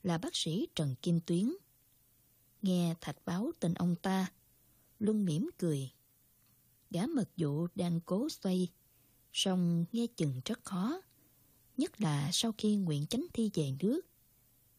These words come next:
Thi căm Tuyến, nếu lột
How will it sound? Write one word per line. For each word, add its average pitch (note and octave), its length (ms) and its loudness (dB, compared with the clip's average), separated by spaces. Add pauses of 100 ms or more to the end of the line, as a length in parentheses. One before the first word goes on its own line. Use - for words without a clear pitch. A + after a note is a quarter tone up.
(200)
Thi F3+ 260 0
căm E3+ 220 0
Tuyến, G3 340 0 (580)
nếu G#3+ 440 0
lột D3+ 260 -2